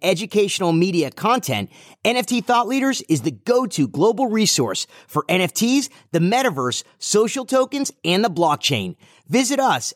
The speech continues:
at N F T thought leaders dot com to find out more details. Glozo Inc is a blockchain technology company developing Play One N F T, an artist-focused and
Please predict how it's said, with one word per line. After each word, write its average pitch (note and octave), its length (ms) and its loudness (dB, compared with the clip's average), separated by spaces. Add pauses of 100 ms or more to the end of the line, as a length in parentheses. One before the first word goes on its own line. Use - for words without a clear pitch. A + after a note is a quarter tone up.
at C#3+ 200 -2
N G#3 140 0
F B3 140 -2
T B3 180 -2
thought A#3+ 300 0
leaders A3 260 -2
dot G#3 240 0
com G3+ 400 0 (200)
to C#3+ 100 0
find G#3+ 320 0
out A#3+ 140 0
more G3 180 0
details. C3+ 680 -4 (680)
Glozo G#3+ 420 4
Inc D#3+ 360 0
is C#3 140 2
a C#3 40 0
blockchain F#3+ 600 0
technology D3+ 640 0
company E3+ 440 0
developing D3+ 720 0
Play E3+ 300 2
One E3 340 4
N C#3+ 140 0
F C3+ 160 -2
T, G#2+ 340 -2 (300)
an C3 200 0
artist-focused A#3 800 0
and C#3 80 0